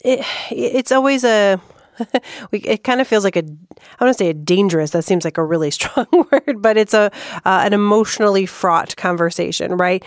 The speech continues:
Um, but, you know, it is, I mean, emotions are involved, but the reality is, you know, it is, <sighs> it should be,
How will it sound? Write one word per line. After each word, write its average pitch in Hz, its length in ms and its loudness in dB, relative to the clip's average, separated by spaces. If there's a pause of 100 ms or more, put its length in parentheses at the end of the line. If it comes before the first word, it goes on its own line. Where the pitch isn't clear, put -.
(280)
Um, 190 360 -2
but, 214 220 0 (160)
you 262 120 0
know, 254 80 4
it 277 260 0
is, 349 180 2 (560)
I 233 60 -4
mean, 233 160 2
emotions 233 440 0 (100)
are 185 240 4
involved, 214 680 0
but 202 200 -2
the 190 80 -2
reality 180 580 0
is, 175 300 0 (340)
you 247 140 2
know, 185 220 2
it 202 180 0
is, 208 600 2 (220)
<sighs> - 580 -14
it 220 200 -4
should 226 520 -2
be, 180 580 -2